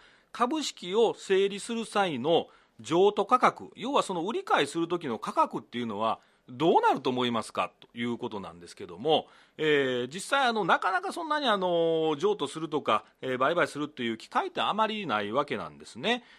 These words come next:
で、誰が誰にこう譲渡するかということによって大きく変わってくるんですけれども、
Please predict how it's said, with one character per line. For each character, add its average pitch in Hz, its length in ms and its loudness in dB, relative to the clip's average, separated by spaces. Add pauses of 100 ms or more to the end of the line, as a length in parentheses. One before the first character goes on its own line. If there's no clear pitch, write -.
(100)
で、 185 920 2
誰 220 240 4
が 220 180 6
誰 202 240 4
に 190 160 -2
こ 175 220 2
う 156 60 0
譲 175 140 4
渡 120 120 -2
す - 100 -14
る 127 100 -6
か 104 160 0
と - 160 -20
い 127 120 -6
う 120 520 -2
こ 135 120 -6
と 120 60 -2
に 104 80 -6
よ - 20 -8
っ - 20 -20
て 107 80 -8
大 170 200 4
き 143 120 -18
く 85 340 -12
変 156 120 2
わ 156 80 6
っ 156 80 -18
て 147 120 -4
く 117 140 -6
る 98 100 -8
ん 85 80 -14
で 80 120 -14
す - 80 -18
け 95 100 -10
れ 78 120 -16
ど 78 120 -16
も、 117 360 0